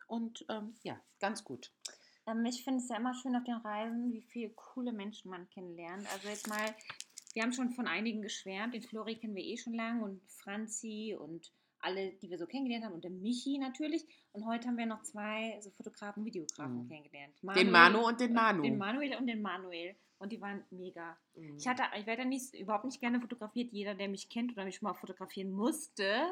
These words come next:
Speaker 2: weiß das, dass ich das nicht so mag. Aber die haben uns, das war wirklich total entspannt und locker und auch lustig. Haben uns ein gutes Gefühl gegeben.
Speaker 1: Absolut, absolut. Also, weil,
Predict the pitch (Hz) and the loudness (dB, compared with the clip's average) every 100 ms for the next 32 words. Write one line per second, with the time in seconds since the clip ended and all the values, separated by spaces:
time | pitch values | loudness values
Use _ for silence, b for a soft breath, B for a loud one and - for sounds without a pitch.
0 | 370 - 170 175 196 233 240 139 135 262 | -2 -4 2 4 4 0 -4 -2 0 -2
1 | - - _ _ _ _ _ _ _ _ | -6 -14 _ _ _ _ _ _ _ _
2 | _ _ 214 208 196 - 208 233 240 220 | _ _ -2 -2 -4 -4 -2 -2 -2 -2
3 | 202 196 214 208 208 208 214 214 226 226 | 2 2 2 -2 -2 -2 -2 -2 -4 -6
4 | - - _ _ _ 208 208 214 220 214 | -12 -20 _ _ _ -12 -4 -4 -4 -8
5 | - 208 - 214 202 - _ _ 202 196 | -10 -8 0 2 0 -6 _ _ -10 -8
6 | - 170 175 185 185 165 - 247 294 349 | -4 -4 -4 -8 -6 -4 -2 -2 -2 -6
7 | _ _ _ 208 202 196 196 202 254 359 | _ _ _ -6 -4 -4 -4 -4 -4 -4
8 | - _ _ _ _ _ 214 220 240 233 | -8 _ _ _ _ _ -8 -4 -4 -4
9 | 220 - - 185 165 156 143 139 - 170 | -8 -14 -10 -6 -6 -8 -10 -12 0 2
10 | 170 - 156 139 - - 143 - 139 - | 2 0 -8 -8 -8 -6 -6 -8 -12 -2
11 | 139 143 143 143 | 0 0 -2 -4